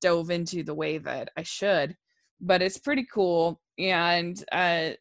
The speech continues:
so my first suggestion, hidden gem, uh, for you guys is the, is an anime film. It's called The Garden of Words. And this is by Makoto Shinkai, who is the creator of Your Name.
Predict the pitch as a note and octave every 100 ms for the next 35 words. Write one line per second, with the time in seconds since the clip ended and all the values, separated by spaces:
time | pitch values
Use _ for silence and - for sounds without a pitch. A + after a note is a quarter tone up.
0 | - - G#3 F#3 F3+ A2 F3+ G#3+ C#4 -
1 | A#3 G#3+ G#3 - - - - G3 F3+ D3
2 | - - D#3+ D#3+ F#3 A#3+ _ _ _ _
3 | G3 F#3 F3 E3+ D3 C#3+ D3+ D3 - _
4 | D#3 C#3 C#3+ - - - D#3+ D3+ D3 C#3+
5 | C#3+ C#3+ D3 D#3 - - D#3 F3+ F#3 F3+
6 | - _ _ _ - - G3+ F#3+ F#3 F#3
7 | F3+ D#3 - _ - A3 D4 G#3+ D#3+ E3
8 | D#3+ E3 - E3 D3 D#3 D3+ - F3 -
9 | - F#3+ E3+ F3 - E3+ E3+ D#3 F3+ F3
10 | F3+ - E3 D3+ D3 D3+ F3+ B3+ C4 -
11 | - - _ _ _ _ G3 G3 F#3+ F3
12 | G#3+ B3+ D4+ A#3+ A#3 - D#3+ D#3 D#3+ E3
13 | A3 A#3 F3+ - G3+ G#3+ - F3+ E3 E3
14 | C#3 C3+ C#3+ G#3 F3 E3 D#3 - D#3+ E3+
15 | D#3+ - E3 D#3 D#3 D3+ - D#3 D#3 D#3
16 | G3 E3 B2 B2 F#3